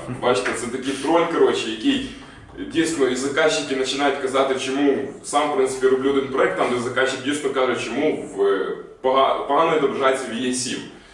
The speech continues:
Speaker 2: А наші верстальщики тупо в шокі цими емуляторами сидять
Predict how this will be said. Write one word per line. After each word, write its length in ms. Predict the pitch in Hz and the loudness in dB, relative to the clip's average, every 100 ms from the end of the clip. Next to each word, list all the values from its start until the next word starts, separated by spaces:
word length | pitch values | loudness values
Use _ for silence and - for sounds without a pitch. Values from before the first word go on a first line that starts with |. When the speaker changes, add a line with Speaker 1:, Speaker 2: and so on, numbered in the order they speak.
| - - - - - | -20 -20 -20 -12 0
Speaker 2:
А 360 | 175 180 139 | 4 4 2
наші 240 | 151 160 147 | 0 -2 -4
верстальщики 560 | 151 - 170 - - 143 | -6 0 0 0 -6 -8
тупо 240 | 151 147 | -6 -4
в 80 | 147 | -4
шокі 260 | 170 170 156 | -2 -2 -4
цими 300 | 151 143 143 | -6 0 0
емуляторами 640 | 143 156 165 143 139 139 | 2 2 0 2 0 0
сидять 340 | 139 147 170 | -2 -2 -2